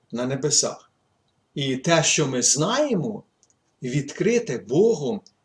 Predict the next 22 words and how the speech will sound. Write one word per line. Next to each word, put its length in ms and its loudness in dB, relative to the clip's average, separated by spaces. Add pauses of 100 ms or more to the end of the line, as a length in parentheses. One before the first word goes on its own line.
(180)
і 160 -2
записано 720 -2 (220)
у 120 -4
Біблії. 480 -10 (1800)
Більшого 600 0
відкриття 800 -2 (420)
поза 600 6
Біблією 560 -4 (140)
не 180 0
існує. 420 0 (600)
Тому, 540 4 (300)
коли 300 0
хтось 380 2
говорить, 600 0 (400)
що 240 0
він 340 0
має 680 -4 (480)
чи 240 0
мав 420 2 (260)
відкриття 960 -2
стосовно 760 2
життя 580 -2